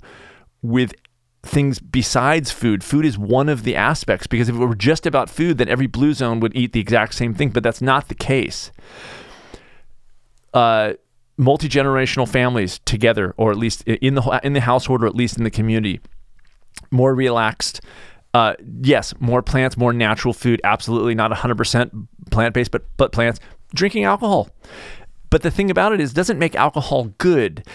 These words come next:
and it doesn't make necessarily the animals that they eat good. W-, the way that I interpret that data and that information is that it is a stress response mechanism. I look at people who are in their hundreds, and I think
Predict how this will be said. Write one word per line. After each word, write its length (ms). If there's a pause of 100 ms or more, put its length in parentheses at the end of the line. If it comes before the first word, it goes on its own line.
(140)
and 80
it 80
doesn't 340
make 240
necessarily 600
the 180
animals 400
that 120
they 80
eat 260 (160)
good. 340 (300)
W-, 180
the 100
way 240
that 220
I 340
interpret 720
that 500
data 460
and 140
that 120
information 580
is 200
that 140
it 120
is 240
a 120
stress 600 (220)
response 580
mechanism. 800 (640)
I 140
look 280
at 80
people 260
who 120
are 80
in 60
their 120
hundreds, 460
and 160
I 120
think 480